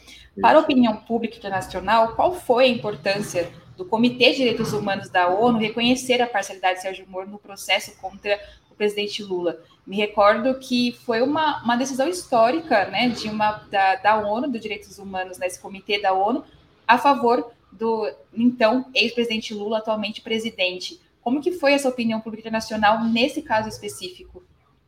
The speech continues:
Speaker 2: Olha, foi muito importante. Primeiro, e, e é uma pena que, que a onu esteja tão enfraquecida, no fundo.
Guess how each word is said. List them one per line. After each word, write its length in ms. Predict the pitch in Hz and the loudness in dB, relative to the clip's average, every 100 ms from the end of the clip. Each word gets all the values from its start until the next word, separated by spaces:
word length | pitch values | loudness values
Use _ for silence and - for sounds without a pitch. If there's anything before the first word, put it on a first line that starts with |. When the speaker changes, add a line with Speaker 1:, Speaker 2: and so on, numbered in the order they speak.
| - | -2
Speaker 2:
Olha, 260 | 131 127 | 2 2
foi 180 | - 156 | 2 0
muito 220 | 165 196 | 0 -4
importante. 500 | - 165 - 95 - - | -4 -2 -2 -6 -8 -8
Primeiro, 480 | 160 170 196 170 - | -6 -2 -2 -2 -4
e, 340 | 165 156 143 | -8 -8 0
e 40 | 170 | 0
é 40 | |
uma 260 | 196 202 - | 2 -4 0
pena 440 | 202 214 175 120 | 2 2 0 -2
que, 460 | 110 131 123 117 - | -6 -6 -4 -4 -10
que 100 | - | -4
a 80 | 127 | -2
onu 320 | 131 151 170 | 0 -2 -2
esteja 400 | 165 135 151 143 | -4 -4 -4 -4
tão 240 | 147 165 175 | -6 -4 -4
enfraquecida, 800 | - 160 - 139 - 151 127 101 | -6 -10 -10 -14 -8 -6 -4 -6
no 100 | 104 | -8
fundo. 300 | 104 98 | -10 -14